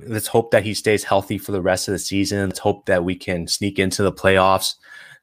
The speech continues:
Um, and no one wants to play us. No, none of the top seeds in the West want to play the Warriors, um, in the playoffs here. So the Warriors, they could have a chance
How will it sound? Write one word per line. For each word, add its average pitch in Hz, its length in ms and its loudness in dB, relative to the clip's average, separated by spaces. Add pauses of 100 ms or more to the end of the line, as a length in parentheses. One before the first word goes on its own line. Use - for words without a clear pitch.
Um, 82 580 -2
and 87 280 -2 (160)
no 107 140 4
one 151 160 6
wants 127 200 6
to - 60 -2
play 90 220 4
us. - 220 -6 (300)
No, 104 260 4
none 113 320 2
of 135 100 2
the 117 100 2
top - 320 0
seeds 98 340 -4
in 95 60 -6
the 90 80 -6
West 85 400 -4
want 87 200 -4
to 87 40 -8
play 87 220 -6
the 85 80 -6
Warriors, 78 640 -8 (340)
um, 76 320 -4
in 87 120 0
the 78 60 -2
playoffs 76 600 2
here. 78 240 -4 (260)
So 76 360 0 (440)
the 101 120 4
Warriors, 127 440 6
they 123 100 4
could 127 160 2
have 113 160 2
a 107 60 2
chance - 540 0